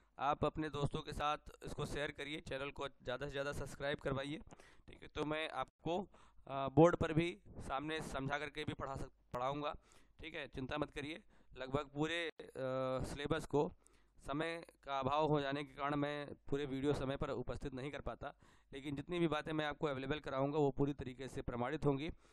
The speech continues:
और परीक्षा में पूछी जाएंगी। तो आपके उज्जवल भविष्य की शुभकामना सहित आप बुद्ध-, बहुबुद्धि सिद्धांत को पढ़िए, इससे संबंधित प्रश्नों को हल करिए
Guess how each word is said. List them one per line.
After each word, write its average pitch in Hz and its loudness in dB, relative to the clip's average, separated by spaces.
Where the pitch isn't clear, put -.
और 135 0
परीक्षा 131 -2
में 147 -2
पूछी 107 -2
जाएंगी। 87 -12
तो 151 2
आपके 120 4
उज्जवल 147 10
भविष्य 139 4
की 151 -4
शुभकामना 135 0
सहित 151 -2
आप 123 -6
बुद्ध-, - -4
बहुबुद्धि 143 6
सिद्धांत 131 -2
को 151 -4
पढ़िए, 143 -4
इससे 127 -10
संबंधित 120 0
प्रश्नों 139 2
को 139 2
हल 139 -2
करिए 147 -8